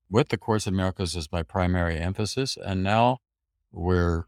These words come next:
we're all color. We weren't all color back then. I've got an editor who does a really great job on it. And it just is growing very slowly, not,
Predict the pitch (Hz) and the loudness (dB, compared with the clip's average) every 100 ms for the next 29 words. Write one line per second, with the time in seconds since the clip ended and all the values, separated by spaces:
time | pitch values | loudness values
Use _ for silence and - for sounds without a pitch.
0 | 92 82 80 73 - 104 107 98 85 85 | -4 0 0 -2 0 2 4 2 0 -2
1 | 85 85 - 95 101 95 95 - 95 90 | 0 -2 0 0 2 2 0 0 0 0
2 | 78 76 78 90 98 95 95 87 76 76 | -2 -4 -6 -4 -2 0 0 0 -2 -4
3 | 78 76 80 73 76 71 - 98 98 92 | -2 -2 -2 -2 -4 -4 2 4 4 4
4 | 90 90 87 _ 82 78 76 78 _ - | 2 2 -2 _ -2 -2 -2 -6 _ -6
5 | 87 - 107 - 92 - - _ - 92 | -4 0 0 0 -6 -6 -12 _ -2 2
6 | 110 98 90 90 101 104 - 147 143 117 | 2 2 2 2 2 0 0 2 4 4
7 | 110 87 95 | 2 0 -2